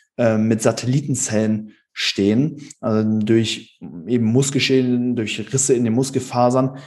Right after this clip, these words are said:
werden nämlich diese sonst inaktiven Satellitenzellen aktiviert. Die, ähm,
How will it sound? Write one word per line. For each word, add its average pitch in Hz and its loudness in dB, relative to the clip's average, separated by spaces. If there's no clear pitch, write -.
werden 120 0
nämlich 117 0
diese 113 0
sonst 120 0
inaktiven 131 0
Satellitenzellen 127 -2
aktiviert. 120 -4
Die, 123 2
ähm, 107 0